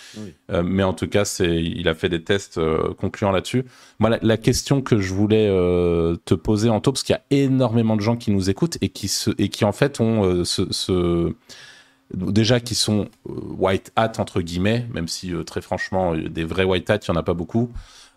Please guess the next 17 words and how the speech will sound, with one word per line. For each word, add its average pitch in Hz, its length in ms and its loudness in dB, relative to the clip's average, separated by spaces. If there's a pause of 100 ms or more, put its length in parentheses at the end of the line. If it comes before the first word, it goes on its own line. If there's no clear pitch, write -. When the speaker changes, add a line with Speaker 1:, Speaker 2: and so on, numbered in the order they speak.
(120)
Speaker 2:
Euh, 80 440 2 (1300)
et 113 60 -10
donc, 98 180 0
c'est-à-dire 92 320 2
des 90 80 2
gens 95 120 0
qui - 140 -4
suivent 95 300 -2
les 92 100 2
guidelines 92 400 4 (100)
de, 90 180 2
de 87 120 0
Google 87 380 2
à 85 60 2
la 82 120 2
lettre 113 380 -2 (880)
et 127 400 2